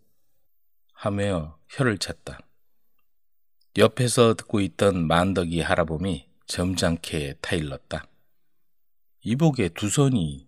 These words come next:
오늘 낳은 아이를 어떻게 장가를 드릴 수 있겠나? 자네 아들을 장가를 드리려면 적어도 십 년은 기다려야 한다네.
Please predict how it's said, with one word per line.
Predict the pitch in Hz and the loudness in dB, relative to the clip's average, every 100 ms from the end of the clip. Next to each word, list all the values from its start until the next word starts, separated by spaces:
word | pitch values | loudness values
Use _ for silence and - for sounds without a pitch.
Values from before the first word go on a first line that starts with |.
| _ _ _ _ _ _ - | _ _ _ _ _ _ -6
오늘 | 85 107 135 | 0 2 4
낳은 | 127 127 113 | 6 4 2
아이를 | 98 90 78 69 | 2 0 -6 -8
어떻게 | 80 - - 117 | -8 -8 -6 -6
장가를 | - 95 113 110 110 | 2 2 2 0 0
드릴 | 104 104 101 | -4 -6 -6
수 | - 110 | -4 -6
있겠나? | - 110 107 107 98 85 90 - _ _ - - - - | -6 -4 -2 0 -2 -4 -6 -12 _ _ -20 -20 -20 -12
자네 | - 101 123 | -2 2 4
아들을 | 85 85 117 107 | 2 -2 -2 -2
장가를 | - 85 101 104 98 82 | 0 -2 0 0 -2 -4
드리려면 | 85 87 80 78 110 123 69 _ _ _ _ - _ | -4 -2 -4 -4 -4 -4 -6 _ _ _ _ -20 _
적어도 | - 107 95 107 85 | -4 -2 -2 -2 -2
십 | - - | -4 -2
년은 | 131 120 113 82 | 0 2 0 -4
기다려야 | 78 82 90 92 101 | -4 -2 -2 -2 -2
한다네. | 101 98 98 95 | -4 -4 -6 -8